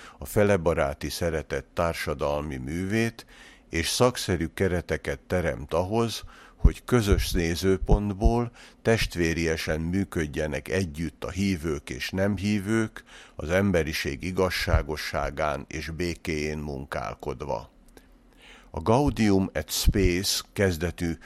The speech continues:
lelkipásztori konstitúcióban a következőt mondták erről a zsinati atyák. Hívők és nem hívők szinte egyhangú véleménye szerint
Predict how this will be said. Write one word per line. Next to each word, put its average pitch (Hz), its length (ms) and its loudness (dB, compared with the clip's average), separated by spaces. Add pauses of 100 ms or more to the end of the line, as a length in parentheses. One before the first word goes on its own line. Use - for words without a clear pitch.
(180)
lelkipásztori 82 1080 0
konstitúcióban 92 1300 0
a 78 100 -6
következőt 85 840 0
mondták 82 600 -4
erről 85 420 -2
a 67 80 -6
zsinati 78 480 -6
atyák. - 640 -12 (1000)
Hívők 98 680 6
és - 200 -6
nem 95 260 2
hívők 107 680 2 (280)
szinte 92 540 2
egyhangú 90 640 4
véleménye 82 720 0
szerint 85 680 -2